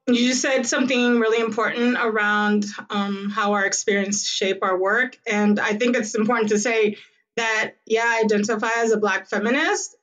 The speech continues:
And also, I've never taken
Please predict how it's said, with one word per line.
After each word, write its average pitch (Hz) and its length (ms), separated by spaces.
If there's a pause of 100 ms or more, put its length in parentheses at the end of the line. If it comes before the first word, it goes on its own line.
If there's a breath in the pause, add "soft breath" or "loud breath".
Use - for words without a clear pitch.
(120)
And 240 300
also, 262 640
I've 247 220 (200)
never 247 520
taken 214 760